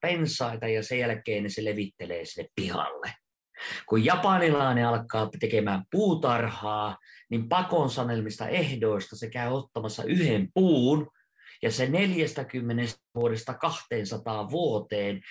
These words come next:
niin se leikkeilee sitä puuta, niitä oksia, se sitoo, ja se yrittää siitä yhdestä puusta saada mahdollisimman hyvän. Se on just in time. Eli, eli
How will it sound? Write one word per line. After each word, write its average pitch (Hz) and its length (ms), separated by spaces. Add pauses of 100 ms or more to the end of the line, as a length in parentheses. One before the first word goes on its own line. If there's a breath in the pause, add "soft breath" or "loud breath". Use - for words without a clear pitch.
(160 loud breath)
niin 113 80
se 123 180
leikkeilee 139 720
sitä 113 400
puuta, 120 480
niitä 110 280
oksia, 131 680
se 110 140
sitoo, 107 720 (220 loud breath)
ja 107 60
se 113 100
yrittää 151 600
siitä 117 320
yhdestä 123 640
puusta 117 380
saada 101 320
mahdollisimman 90 920
hyvän. 104 340 (680)
Se - 160
on 117 240
just 185 240
in 110 200
time. 78 260 (1400 loud breath)
Eli, 147 320
eli - 200